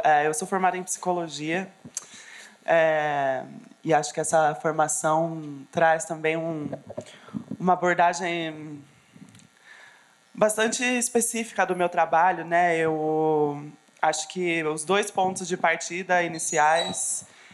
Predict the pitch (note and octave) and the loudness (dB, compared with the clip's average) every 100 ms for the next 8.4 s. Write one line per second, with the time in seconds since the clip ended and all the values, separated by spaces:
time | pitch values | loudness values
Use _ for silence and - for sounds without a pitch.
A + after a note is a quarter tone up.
0 | - - _ D3+ D#3+ D#3 D#3 D3+ E3 E3+ | -20 -20 _ 2 4 6 4 2 -2 -4
1 | F3 D#3 - - - - - - - - | -6 -10 -16 -20 -12 -12 -12 -18 -14 -14
2 | - G#3+ B3 B3 A#3 A3 G#3 G#3 G3+ G3 | -12 -4 -4 2 2 4 0 -2 -2 2
3 | F#3+ G3 F#3+ E3+ E3 D#3+ G#3+ A3+ G#3 G#3 | 2 2 2 2 4 4 6 4 2 0
4 | G3 F3+ F#3+ F#3 E3+ - E3 E3 E3+ E3 | -6 0 0 2 -4 -2 -2 2 2 2
5 | E3+ D#3+ E3+ E3 E3 D#3 D#3+ D3+ D3 C#3+ | -2 -2 2 2 0 -4 -4 -2 -2 -4
6 | C#3+ - _ _ _ _ _ - - D#3 | -8 -18 _ _ _ _ _ -20 0 0
7 | D3+ D#3+ D3+ D#3 D#3 D#3 D3+ D3+ D#3 D#3 | 4 4 4 2 2 2 0 -4 -2 0
8 | C#3+ C#3+ C3 C3 | 2 0 -2 -6